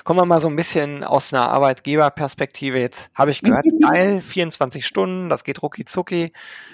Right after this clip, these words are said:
Speaker 1: Was kostet der Spaß? Ihr habt ein Standard- und ein Premium-Paket. Kannst vielleicht ja auch
Speaker 2: Ja,
Speaker 1: noch mal ein bisschen
Speaker 2: genau.
Speaker 1: was zu sagen.
Speaker 2: Das ist, ähm, unser Standardpaket. Äh, oder wie funktioniert denn bei uns? Du, ähm, man bezahlt einfach ein,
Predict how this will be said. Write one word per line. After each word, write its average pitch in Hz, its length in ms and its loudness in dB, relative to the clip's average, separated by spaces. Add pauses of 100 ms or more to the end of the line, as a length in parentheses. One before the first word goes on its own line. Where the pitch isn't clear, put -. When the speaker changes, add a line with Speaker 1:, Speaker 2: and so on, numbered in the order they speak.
(120)
Speaker 1:
Was - 180 0
kostet - 300 2
der 110 40 2
Spaß? - 500 -2 (360)
Ihr 127 120 4
habt 147 120 2
ein 151 80 -8
Standard- 165 460 0
und 165 160 -8
ein 151 80 -10
Premium-Paket. 120 1000 -4 (160)
Kannst - 260 -10
vielleicht - 220 -2
ja - 80 2
auch - 100 2
Speaker 2:
Ja, 190 140 2
Speaker 1:
noch 117 60 -6
mal 110 80 2
ein 104 60 0
bisschen 165 220 -2
Speaker 2:
genau. 160 120 0
Speaker 1:
was 185 80 -4
zu 131 140 -8
sagen. 107 400 -2 (540)
Speaker 2:
Das 220 280 0
ist, 214 420 -2
ähm, 185 680 2
unser 175 420 -6
Standardpaket. 196 1120 -2
Äh, 170 320 0 (160)
oder 180 280 2
wie 214 80 -2
funktioniert 196 580 0
denn 170 180 -4
bei 151 220 -10
uns? - 420 -2 (400)
Du, 196 360 0
ähm, 170 600 0
man 170 220 0
bezahlt 196 720 0
einfach 170 520 -4
ein, 156 460 -2